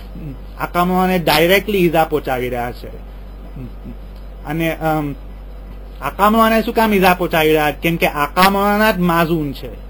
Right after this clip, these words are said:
અને એ લોકોને માનવું નથી કે આ આકા મૌલાના માઝૂન છે. વર્ષોથી અદાવત છે અને હવે અદાવતની હદ થઈ ગઈ છે.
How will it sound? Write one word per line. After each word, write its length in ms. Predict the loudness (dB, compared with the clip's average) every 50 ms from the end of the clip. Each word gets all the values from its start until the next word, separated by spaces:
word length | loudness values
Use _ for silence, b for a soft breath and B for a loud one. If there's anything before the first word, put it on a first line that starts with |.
| B B B B
અને 160 | -8 -6 -6 -2
એ 180 | 2 4 4
લોકોને 300 | 6 4 2 2 0 0
માનવું 440 | 2 2 2 2 2 2 2 2 2
નથી 320 | 0 0 -2 0 -2 -2
કે 160 | 0 4 4 4
આ 260 | 6 4 4 2 -2
આકા 220 | -2 0 0 2
મૌલાના 320 | 2 2 2 2 0 0 -2
માઝૂન 440 | -2 -4 -4 -4 -6 -8 -8 -10
છે. 140 | -10 -10 -12 -14 -14 B B B B B -8 -4
વર્ષોથી 500 | 0 0 0 2 2 2 2 2 2 2
અદાવત 460 | 2 4 6 6 6 8 6 6 4
છે 300 | 2 0 0 0 2 0 0 B B B B B -16 -16 -12 -8
અને 120 | -6 -4 -2
હવે 320 | 2 4 4 6 4 4
અદાવતની 680 | 2 0 -2 2 4 6 6 6 4 4 2 0 -2
હદ 320 | 0 2 4 4 4 4 4 -2 -2
થઈ 120 | 0 0 0
ગઈ 200 | 0 -2 -4 -6
છે. 340 | -8 -10 -14 -14 -14 -14